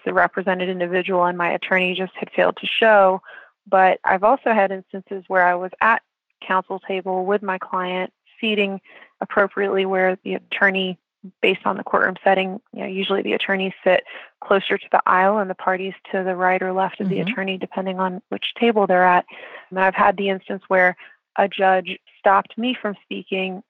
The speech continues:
Speaker 1: expecting that my client, who was next to me and, you know, well-dressed white male ch-, individual,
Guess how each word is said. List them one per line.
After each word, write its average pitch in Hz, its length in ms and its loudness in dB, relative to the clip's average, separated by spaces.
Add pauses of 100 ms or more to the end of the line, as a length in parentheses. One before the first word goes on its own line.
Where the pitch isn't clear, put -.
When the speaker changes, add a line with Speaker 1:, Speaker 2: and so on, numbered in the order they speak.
(260)
Speaker 1:
expecting 190 680 -2
that 180 260 4 (100)
my 208 160 0
client, 214 540 2 (200)
who 196 100 -6
was 190 160 -6
next 196 320 0
to 202 80 -6
me 185 220 -6
and, 185 160 -6 (520)
you 185 140 -14
know, 196 80 -16 (160)
well-dressed 196 560 4
white 190 280 0
male 185 280 -4
ch-, - 220 -16
individual, 190 680 -4